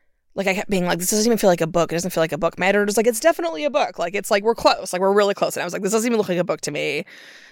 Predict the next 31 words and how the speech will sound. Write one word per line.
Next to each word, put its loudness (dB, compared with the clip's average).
And -4
then 2
I 4
wrote 4
to -2
this 0
friend 0
of -8
mine, -2
um, -6
Mark, -2
who's -4
lovely, -2
and -2
Mark -2
Mayer. -4
He's -4
this -4
beautiful, -2
beautiful -6
writer. 0
He -4
has 0
this -6
book -4
called -6
Aerialist -2
that's -4
really -4
good. -4
And -8